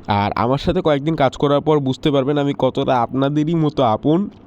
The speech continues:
এবং কতটা আপনাদের মতোই নরমাল মানুষ, ঠিক আছে? তো এই আর কি, আমি সবসময় নরমাল থাকার চেষ্টা করি, আপনাদের মনের কথাটা বোঝার চেষ্টা করি,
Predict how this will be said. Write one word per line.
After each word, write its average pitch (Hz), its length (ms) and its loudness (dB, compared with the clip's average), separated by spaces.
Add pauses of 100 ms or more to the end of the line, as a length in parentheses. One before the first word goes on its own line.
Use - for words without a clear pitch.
(180)
এবং 127 420 2
কতটা 131 360 0
আপনাদের 135 400 0
মতোই 165 340 0
নরমাল 127 360 2
মানুষ, 120 340 -2
ঠিক 151 140 -2
আছে? 139 240 -2 (580)
তো 127 240 2 (420)
এই 156 180 4
আর 151 80 2
কি, 151 200 0
আমি 131 220 0
সবসময় 151 500 0
নরমাল 135 320 2
থাকার 147 240 -2
চেষ্টা 143 320 -2
করি, 139 320 -2
আপনাদের 143 580 0
মনের 127 380 0
কথাটা 123 320 0
বোঝার 110 340 0
চেষ্টা 110 300 -2
করি, 104 200 -2